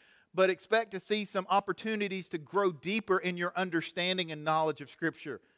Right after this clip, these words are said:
this year. Uh, so that's one of the, the ways. Um,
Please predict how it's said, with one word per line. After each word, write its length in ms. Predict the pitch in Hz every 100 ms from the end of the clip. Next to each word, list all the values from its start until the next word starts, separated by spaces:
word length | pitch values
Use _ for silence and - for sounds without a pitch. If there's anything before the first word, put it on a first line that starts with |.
| _
this 220 | 127 123
year. 240 | 143 117 - _ _ _ _
Uh, 160 | 175 170
so 140 | 190
that's 220 | 170 170
one 180 | 185 196
of 80 | 190
the, 180 | 151 143 151
the 100 | 147
ways. 340 | 139 123 110 _ - _ _
Um, 320 | 170 175 170